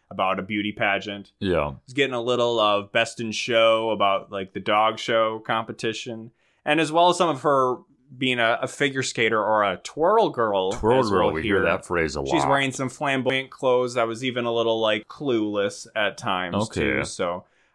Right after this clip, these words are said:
Speaker 1: I was already just kinda taken aback of, like, this is kind of feeling more
Speaker 2: Legit.
Speaker 1: like a real movie
Speaker 2: Yeah,
Speaker 1: <laughs>
Speaker 2: that
Speaker 1: than
Speaker 2: definitely,
Speaker 1: I was
Speaker 2: definitely
Speaker 1: really
Speaker 2: did.
Speaker 1: expecting, because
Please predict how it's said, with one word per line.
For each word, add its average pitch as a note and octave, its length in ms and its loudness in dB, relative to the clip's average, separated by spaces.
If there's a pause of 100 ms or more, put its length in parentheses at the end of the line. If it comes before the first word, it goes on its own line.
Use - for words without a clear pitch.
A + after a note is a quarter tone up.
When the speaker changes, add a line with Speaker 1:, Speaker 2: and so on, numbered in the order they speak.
Speaker 1:
I D3 120 2
was D3+ 140 -2
already F#3+ 260 4
just C#3 160 -2
kinda C#3 200 0
taken C#3 300 -2
aback B2 340 0
of, A#2 60 -8
like, G2+ 340 -2
this F#3 240 -2
is G4 300 2
kind F#3+ 280 2
of F3 100 0
feeling G3 420 2
more D#3+ 220 6
Speaker 2:
Legit. F3+ 120 6
Speaker 1:
like F3 240 2
a D3+ 100 2
real D3 380 2
movie D3 420 0
Speaker 2:
Yeah, E2+ 500 2
Speaker 1:
<laughs> - 0 -
Speaker 2:
that E2 180 0
Speaker 1:
than E3+ 160 4
Speaker 2:
definitely, D3 140 -4
Speaker 1:
I - 20 -8
was - 120 -10
Speaker 2:
definitely D3 420 2
Speaker 1:
really D#3+ 220 4
Speaker 2:
did. D3 60 4
Speaker 1:
expecting, C#3+ 580 -2
because C3+ 380 -2